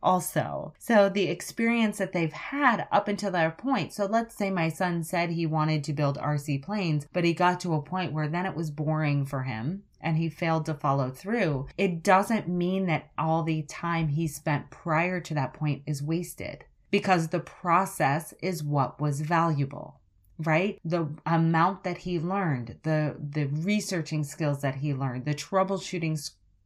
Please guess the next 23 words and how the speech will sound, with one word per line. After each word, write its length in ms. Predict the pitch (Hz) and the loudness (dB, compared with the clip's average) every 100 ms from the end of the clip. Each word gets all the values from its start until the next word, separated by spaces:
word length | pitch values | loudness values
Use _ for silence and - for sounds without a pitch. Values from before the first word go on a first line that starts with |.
| _ | _
skills 440 | - - 175 151 151 | -10 -2 0 0 0
that 160 | 139 | -2
he 140 | 147 170 | -2 -2
learned 320 | 160 160 147 - | -2 -2 -2 -4
up 160 | - | -2
until 240 | 156 165 151 | -2 0 0
that 220 | 127 - | -2 -2
point 380 | 247 226 156 - - | -2 0 0 -2 4
are 300 | 170 170 156 | 4 4 0
valuable, 760 | 156 185 233 208 151 135 135 - | 2 4 4 2 2 2 0 2
arguably 920 | 190 233 226 185 170 147 160 160 156 147 | 4 4 4 2 0 0 0 0 0 -2
more 460 | 175 185 233 294 247 | 0 4 6 6 6
valuable 800 | 147 120 120 127 123 101 135 165 _ _ - | 2 0 -2 -4 -2 -4 -4 -8 _ _ -8
than 260 | 170 165 170 | -2 0 2
the 140 | 165 | 2
outcome 440 | 156 - - 147 135 | 2 -2 -2 -2 -2
itself. 680 | - - 139 - 139 - _ _ - | -4 -4 -4 -4 -12 -20 _ _ -10
So 160 | - 190 | 0 2
we 220 | 208 202 | 2 2
let 260 | 202 208 | 4 6
our 160 | 233 208 | 6 4
kids 320 | - 185 165 - - | 2 -2 -2 -6 0
unchoose 1040 | 175 214 214 - - 131 123 165 - | 4 4 4 2 -2 -2 -2 -6 -6